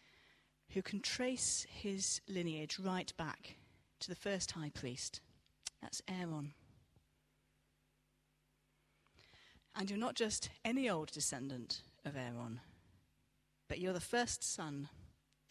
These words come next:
of the first son of the first son. And that puts you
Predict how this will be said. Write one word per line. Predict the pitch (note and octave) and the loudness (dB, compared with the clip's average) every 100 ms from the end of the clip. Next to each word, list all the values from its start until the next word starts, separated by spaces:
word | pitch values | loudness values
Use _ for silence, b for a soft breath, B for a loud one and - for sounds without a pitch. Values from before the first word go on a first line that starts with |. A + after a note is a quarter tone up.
| - - | -12 -8
of | C3 | -6
the | - | -6
first | - F3 - - | -2 -2 -2 -2
son | - C3 C3+ C#3 - _ b b b b b b _ | -2 0 -2 -6 -14 _ b b b b b b _
of | - - | -8 -8
the | |
first | - E3+ D3 - | -4 -2 -2 -2
son. | - D#3 C#3+ | 0 0 0
And | D3+ | 0
that | G#3 - | 0 0
puts | - - - - | 2 2 4 4
you | F3+ D3 | 4 2